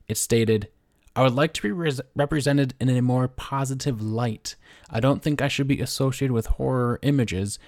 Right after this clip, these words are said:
because I'm not a horror image myself." And here we find th-, the ever difficult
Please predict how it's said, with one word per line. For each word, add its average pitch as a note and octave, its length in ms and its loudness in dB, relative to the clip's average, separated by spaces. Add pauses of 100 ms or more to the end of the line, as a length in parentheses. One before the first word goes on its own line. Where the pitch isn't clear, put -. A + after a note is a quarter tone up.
(120)
because A2+ 420 -4
I'm A#2 180 -2
not A2+ 280 -2
a A2+ 140 -4
horror G#2+ 600 -2
image G#2+ 380 -2
myself." A2 680 -2 (240)
And A2 220 -2
here A#2 380 2 (580)
we A#2 80 0
find B2+ 380 0
th-, A#2 200 -4
the - 240 -2
ever C#3+ 220 0
difficult C#3 540 -2